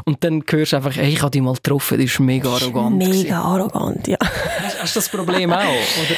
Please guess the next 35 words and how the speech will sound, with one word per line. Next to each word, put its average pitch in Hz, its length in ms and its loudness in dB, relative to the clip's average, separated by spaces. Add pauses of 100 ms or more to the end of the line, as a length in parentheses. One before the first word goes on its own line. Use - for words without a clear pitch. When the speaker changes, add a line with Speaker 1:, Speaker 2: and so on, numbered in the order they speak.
(120)
Speaker 1:
hast - 120 -6
du 190 40 -4
das - 80 -4
Speaker 2:
Hey, 247 240 4
Speaker 1:
früher 175 100 2
noch 175 100 2
Speaker 2:
ich 294 120 2
bin 170 80 -4
Speaker 1:
gekannt? 277 180 0
Speaker 2:
früher 269 340 4
ja, 240 400 4 (140)
das 214 260 2
ist 220 240 0
ganz 247 220 4
am 233 80 4
Anfang, 220 340 2
als 196 140 4
ich 185 160 -2 (240)
mit 180 300 0
vierundzwanzig, 208 800 0
das - 100 -6
erste 170 260 0
Mal, 175 140 0
fünfundzwanzig, 170 540 -2
das 294 80 -4
erste 180 160 0
Mal 175 80 2
Bi-, 180 140 -2 (140)
vierundzwanzig, - 600 -4
das - 120 -8
erste 190 140 0
Mal 185 60 0
Bildschirm 208 360 -2
gewesen - 180 -6
bin. 175 200 -2